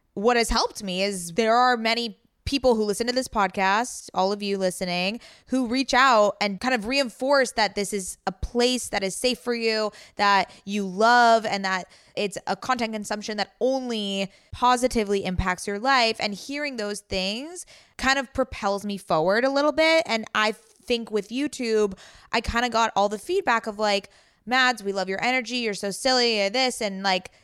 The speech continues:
then I said, "Okay, why don't I make a YouTube channel where it's, I kind of make fun, like, I'm very silly and I can kinda have that outlet and what have you." So yeah, that's kind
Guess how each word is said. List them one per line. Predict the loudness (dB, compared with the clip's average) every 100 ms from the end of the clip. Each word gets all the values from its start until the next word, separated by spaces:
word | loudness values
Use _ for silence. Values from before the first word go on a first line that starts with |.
| _ _ 0
then | 2
I | 2
said, | 2 2
"Okay, | 2 4 4
why | 4 4
don't | 2 0
I |
make | -2 -4
a |
YouTube | -4 -6 -6 -8 -6
channel | -2 0 2 2 4
where | 6 6 4 2
it's, | -4 -2
I | 0 0
kind | 2 0
of | 2
make | 0 0 -2 _ -20
fun, | -10 0 0 2
like, | 0 0
I'm | 0
very | 2 2 0
silly | 2 2 4 2 2
and | 0
I |
can | -2 -4
kinda | -2 0
have | 0 0
that | 2 4
outlet | 2 2 0 2 0 0
and | -2 0 0 -2 -6 -16 -20 -20 -20 -14
what | 0 0
have | 4 2 2 0
you." | -2 -2
So | 0 2 4 2 -2
yeah, | -6 0 4 4
that's | 4 0 0
kind | -4